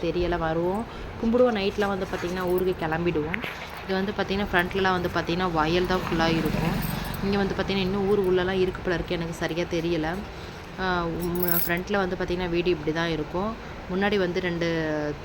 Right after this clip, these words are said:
தென்னை மரம் இருக்கும். அப்புறம் வந்து பாத்தீங்கன்னா பலாமரமும் ஒண்ணு இருக்கும். உள்ள என்ட்ரன்ஸ்ல வந்து பாத்தீங்கன்னா இப்படி தான் இருக்கும். but மழைலாம் வந்துச்சுன்னா கொஞ்சம் கஷ்டம்தான். மழைலாம் வந்தா இடிஞ்சு விழுந்துரும் வீடு. so அந்த நிலமையில தான் இருக்கு. காயெல்லாம் வந்து பாத்தீங்கன்னா பலாமரத்துல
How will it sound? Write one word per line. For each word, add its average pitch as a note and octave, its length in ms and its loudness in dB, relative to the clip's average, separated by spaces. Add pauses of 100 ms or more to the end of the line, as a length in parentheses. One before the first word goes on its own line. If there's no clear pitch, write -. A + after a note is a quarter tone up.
(180)
தென்னை E3+ 260 0
மரம் F#3+ 220 2
இருக்கும். F#3+ 420 -2
அப்புறம் F3+ 280 -2
வந்து F3 220 -4
பாத்தீங்கன்னா F3 480 -2 (100)
பலாமரமும் E3 680 0
ஒண்ணு D#3 140 -4
இருக்கும். D3+ 340 -4 (360)
உள்ள F#3 180 4
என்ட்ரன்ஸ்ல F#3+ 540 0
வந்து E3 320 0
பாத்தீங்கன்னா E3+ 400 -4
இப்படி E3 240 -4
தான் E3 140 0
இருக்கும். D#3+ 360 -4 (680)
but F3 120 0 (100)
மழைலாம் F#3 400 6
வந்துச்சுன்னா F3 400 -2
கொஞ்சம் E3+ 240 -2
கஷ்டம்தான். E3+ 680 -2
மழைலாம் E3 280 0
வந்தா E3+ 200 -2
இடிஞ்சு F3 420 -2
விழுந்துரும் E3 340 -2
வீடு. E3 240 -2 (100)
so E3 80 -2
அந்த D#3+ 580 0
நிலமையில E3 420 -2
தான் E3 160 -4
இருக்கு. D#3 360 -6 (100)
காயெல்லாம் F3 400 0
வந்து F3 200 -6
பாத்தீங்கன்னா E3+ 380 -6
பலாமரத்துல E3+ 520 -2